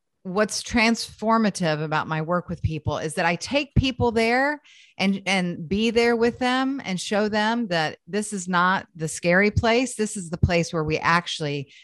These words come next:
get the most done. This is where the juice really comes. This is where we learn to sustain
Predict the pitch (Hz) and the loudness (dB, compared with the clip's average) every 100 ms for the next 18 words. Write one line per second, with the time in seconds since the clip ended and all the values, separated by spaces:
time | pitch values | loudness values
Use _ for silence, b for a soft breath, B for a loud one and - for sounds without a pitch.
0 | B 135 165 151 - - 143 156 151 165 | B 2 4 4 0 -10 -4 0 4 6
1 | 170 160 156 - - - _ _ _ 139 | 8 6 4 -4 -8 -16 _ _ _ 2
2 | 170 151 123 117 160 180 190 175 175 170 | 4 4 2 -2 -4 -2 -4 -2 2 2
3 | 156 143 - 175 160 - 156 175 175 156 | 0 -6 -4 -2 -2 -6 -4 0 0 0
4 | 160 143 170 220 269 214 214 196 180 170 | -4 -4 -4 -4 -6 -2 0 0 -2 -2
5 | 170 170 165 - 160 - - 233 240 262 | -2 -4 -8 -8 -8 -6 -4 2 4 4
6 | 240 170 139 | 4 2 -2